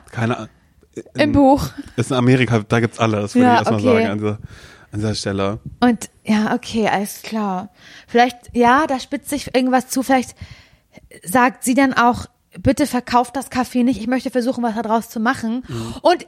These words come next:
Speaker 2: er hilft ihr, weil er hat eine Firma von seinem Vater übernommen, so eine Baufirma,
Speaker 1: Ja.
Speaker 2: Renovierungsfirma, weißt
Speaker 1: Mhm.
Speaker 2: du?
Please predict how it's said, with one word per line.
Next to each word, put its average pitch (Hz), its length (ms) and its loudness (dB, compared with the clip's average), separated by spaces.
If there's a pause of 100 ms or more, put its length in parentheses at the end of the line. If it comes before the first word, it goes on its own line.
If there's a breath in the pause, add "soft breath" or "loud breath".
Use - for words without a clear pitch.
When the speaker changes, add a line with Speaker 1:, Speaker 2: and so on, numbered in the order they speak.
Speaker 2:
er 359 320 4
hilft 359 420 2
ihr, 285 280 4
weil 285 160 2
er 302 180 4
hat 294 160 -2
eine 277 120 -2
Firma 277 480 0
von 247 160 -4
seinem 240 160 -2
Vater 277 340 0
übernommen, 202 460 2 (260 loud breath)
so 247 80 -2
eine 254 120 4
Baufirma, 233 680 2
Speaker 1:
Ja. - 120 2
Speaker 2:
Renovierungsfirma, 247 880 2
weißt 208 220 4
Speaker 1:
Mhm. 285 60 4
Speaker 2:
du? 339 160 6